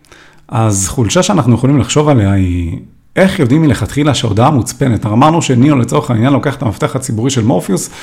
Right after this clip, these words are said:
מצפין ושולח. אבל איך מורפיוס בכלל יודע שהמסר המוצפן שהוא קיבל באמת הגיע מניאו ולא מ-, מטריניטי או ממישהו אחר לחלוטין?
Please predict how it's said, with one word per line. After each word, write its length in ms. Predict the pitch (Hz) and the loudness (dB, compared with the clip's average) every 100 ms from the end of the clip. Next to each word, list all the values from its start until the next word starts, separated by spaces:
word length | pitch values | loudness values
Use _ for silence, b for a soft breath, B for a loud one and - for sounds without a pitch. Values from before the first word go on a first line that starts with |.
| B B - | B B 0
מצפין 440 | 117 123 - 196 190 | 0 0 0 2 2
ושולח. 600 | 123 127 113 98 78 - - - - | 0 2 2 0 -4 -12 -20 -20 -4
אבל 240 | 131 127 131 | 0 0 2
איך 240 | 185 185 | 0 2
מורפיוס 440 | 185 196 196 175 | 2 2 0 -4
בכלל 360 | 135 - 160 170 | -4 -2 0 2
יודע 380 | 127 113 151 160 | 2 2 2 2
שהמסר 420 | - 117 143 170 | 2 0 0 0
המוצפן 360 | 127 120 151 147 | -2 -2 -2 -4
שהוא 140 | 156 | -4
קיבל 260 | 135 117 151 | -4 0 0
באמת 520 | 113 107 117 131 160 | 0 2 4 2 2
הגיע 360 | 135 120 143 143 | 0 0 2 2
מניאו 600 | 127 120 113 120 143 107 | 4 2 2 2 2 0
ולא 200 | 107 120 | 0 2
מ-, 300 | 120 113 107 B B B B B B | 2 0 -4 B B B B B B
מטריניטי 760 | 117 110 - 120 156 147 101 | 2 2 2 2 4 2 -2
או 160 | 101 104 | -2 2
ממישהו 520 | 117 113 156 - 151 | 4 4 2 2 0
אחר 260 | 123 156 147 | 0 0 0
לחלוטין? 640 | 139 127 113 120 143 90 | 0 0 -2 0 -2 -2